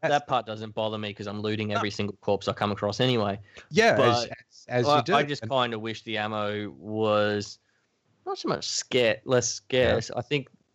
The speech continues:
Speaker 2: 'cause I'm, I'm running out of ammo a lot. So either I need to shoot better or, uh, I need to be able to hold more ammo. So, like, if I'm go, go to a store, gun store and, like, refill all my ammo,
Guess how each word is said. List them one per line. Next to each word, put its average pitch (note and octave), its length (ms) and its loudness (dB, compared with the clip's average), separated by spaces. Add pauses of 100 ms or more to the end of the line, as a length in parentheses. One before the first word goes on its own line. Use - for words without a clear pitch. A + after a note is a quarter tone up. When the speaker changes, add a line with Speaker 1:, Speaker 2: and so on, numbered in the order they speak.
(160)
Speaker 2:
'cause A#2+ 260 -2
I'm, A#2+ 280 2
I'm B2+ 140 4
running C#3 200 2
out A#2 80 2
of C#2 60 0
ammo A2+ 280 2
a G#2+ 80 0
lot. F2+ 280 -2 (1120)
So B2+ 160 2
either C3+ 200 4
I B2 140 4
need A#2+ 160 0
to A2 40 -8
shoot - 280 -2
better G2+ 300 0 (880)
or, A#2 880 8 (380)
uh, G#2+ 400 4
I A#2 100 0
need B2 160 -2
to B2+ 60 -14
be A#2 100 2
able G#2+ 120 2
to G2 60 -2
hold A#2+ 420 2
more G2+ 220 -2
ammo. F#2 280 -2
So, A2+ 200 0
like, G#2+ 180 2
if A2+ 140 -2
I'm A#2 120 2
go, A#2 140 0 (140)
go A2+ 220 4
to G#2 200 -2
a G2 40 -2
store, - 480 -2
gun A2+ 220 2
store G#2 300 2
and, G2 180 0
like, F#2+ 240 0
refill G#2+ 480 2
all G2 100 4
my F#2 140 2
ammo, A2 400 2